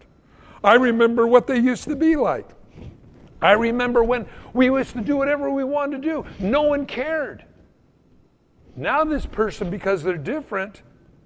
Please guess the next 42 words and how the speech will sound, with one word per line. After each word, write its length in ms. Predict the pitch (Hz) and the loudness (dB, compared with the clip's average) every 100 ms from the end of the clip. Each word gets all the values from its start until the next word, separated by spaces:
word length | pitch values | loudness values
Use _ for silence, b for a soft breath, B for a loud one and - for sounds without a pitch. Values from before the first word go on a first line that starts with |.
| _ _ _ _ _ | _ _ _ _ _
there's 200 | 208 202 | 0 0
a 40 | 214 | 0
different 340 | 226 214 - | -2 -6 -10
standard 540 | - 262 294 302 180 | -12 -12 -10 -8 -8
now 280 | 147 151 143 | -8 -8 -8
in 60 | 160 | -8
the 100 | 170 | -8
room 360 | 233 262 143 B B | -4 -6 -6 B B
when 180 | - 151 | -8 -6
they 160 | 151 143 | -4 -4
walk 260 | 139 131 | -6 -8
in. 140 | 156 151 | -10 -8
Well, 100 | 277 | -8
that's 140 | - | -8
the 60 | 226 | -8
way 160 | 185 | -8
God 240 | 151 175 175 | -6 -6 -6
works. 520 | 302 302 - - - _ _ _ _ _ _ _ B B B - | -8 -10 -14 -20 -20 _ _ _ _ _ _ _ B B B -2
So 180 | 254 | 2
then 300 | 285 320 294 | 4 2 0
he 200 | 226 214 | -4 -6
says, 360 | 220 240 233 247 | -2 0 0 -2
after 360 | - 220 233 190 | 2 0 0 -12
three 400 | - 254 302 277 | -8 -4 -2 -2
years, 600 | 202 151 175 220 - - - - - - | -2 -6 -10 -14 -18 -20 -20 -20 -14 -6
I 100 | 170 | -4
went 220 | 170 208 | -4 -6
into 260 | 247 262 269 | -6 -6 -6
Arabia. 640 | 233 208 208 202 220 226 B B | -2 -2 -2 -4 -6 -6 B B
I 80 | 135 | -8
was 200 | 131 - | -8 -6
taught 340 | - 240 247 | 0 0 0
by 160 | 294 277 | -2 0
God 420 | 214 233 240 - B 139 | 2 2 0 -2 B -4
these 360 | 170 269 - | 0 0 -2
things. 460 | 233 214 220 233 - B | -4 -2 -6 -10 -12 B
And 100 | 302 | -4
what 180 | 294 349 | -2 -2
was 160 | 302 247 | -2 -4
he 100 | 254 | -6
teaching 400 | 202 277 - 202 | -4 -6 -4 -8
them? 180 | 156 | -8